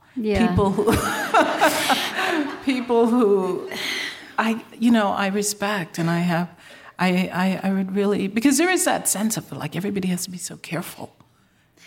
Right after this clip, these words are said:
Speaker 2: Um,
Speaker 1: Well, right, but I think th-, I, there are reasons to feel that,
Speaker 2: Yeah,
Speaker 1: to be, to be
Speaker 2: yeah.
Speaker 1: nervous. And, it, and it, I mean, it's interesting 'cause there aren't that many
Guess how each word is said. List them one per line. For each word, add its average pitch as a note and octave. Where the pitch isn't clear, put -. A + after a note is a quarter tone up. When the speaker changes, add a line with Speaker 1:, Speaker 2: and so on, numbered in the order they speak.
Speaker 2:
Um, D#3
Speaker 1:
Well, D4
right, E4+
but B3+
I C4
think D#4
th-, -
I, B3
there B3+
are A#3+
reasons D#4+
to C4+
feel C4+
that, -
Speaker 2:
Yeah, B3
Speaker 1:
to E4
be, G3+
to C#4+
be D4
Speaker 2:
yeah. C4+
Speaker 1:
nervous. C#4+
And, A3+
it, A3+
and B3
it, A3+
I -
mean, A#3+
it's A#3
interesting C4+
'cause G3
there A3+
aren't C#4
that G#3
many F#3